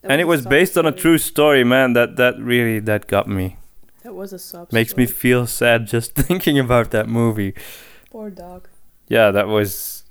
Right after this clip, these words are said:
Speaker 2: and, you know, it was such a simple story, but it was so emotionally strong. So I'm going to say that one.
Speaker 1: Mm, yeah, I think I would pick Charlie from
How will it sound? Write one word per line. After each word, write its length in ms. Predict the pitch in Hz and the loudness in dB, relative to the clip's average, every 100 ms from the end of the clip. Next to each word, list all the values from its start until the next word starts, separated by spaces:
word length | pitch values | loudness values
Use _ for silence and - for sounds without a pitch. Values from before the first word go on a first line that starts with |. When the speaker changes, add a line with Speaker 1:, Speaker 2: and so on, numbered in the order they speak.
| - | -2
Speaker 2:
and, 240 | 123 131 | 0 0
you 120 | 147 | 2
know, 140 | 180 165 | 2 4
it 80 | 139 | 4
was 180 | 135 | 2
such 380 | - - 208 - | 0 -2 -2 0
a 100 | 139 | -2
simple 640 | - - 175 196 196 117 | -2 -2 2 2 2 2
story, 460 | 113 - 117 117 104 | 0 0 2 4 2
but 140 | 101 101 | 0 -2
it 20 | |
was 240 | 104 101 | -2 -4
so 640 | - - 127 123 117 107 - - - _ - - | -8 -2 2 4 4 0 -4 -20 -20 _ -20 -10
emotionally 1080 | 117 117 120 123 120 117 107 104 101 98 95 - _ _ _ _ - | -4 -2 2 0 0 -4 -2 0 -2 -4 -8 -14 _ _ _ _ -20
strong. 480 | - 110 107 98 90 _ - 277 - _ _ _ _ _ - - - - - _ _ _ _ _ | -10 -4 -2 -2 -8 _ -20 -20 -20 _ _ _ _ _ -20 -18 -18 -20 -20 _ _ _ _ _
So 200 | - 180 | -6 0
I'm 100 | 175 | 2
going 200 | 147 147 | 2 0
to 80 | 127 | 0
say 220 | - 113 104 | 0 2 4
that 260 | 98 101 | 2 0
one. 280 | 92 87 87 - - _ - - - | -2 -4 -4 -12 -20 _ -20 -16 -12
Speaker 1:
Mm, 280 | 240 240 | -8 -6
yeah, 180 | 226 226 - - | -4 -6 -8 -4
I 120 | 311 | -4
think 260 | 311 311 240 | -2 -4 -2
I 120 | 226 | -2
would 300 | 214 202 - | -2 -4 -6
pick 300 | 185 - - - | -8 -10 -20 -8
Charlie 460 | - 202 190 180 175 | 0 0 0 -4 -8
from 640 | - 170 170 165 165 | -10 -8 -8 -8 -10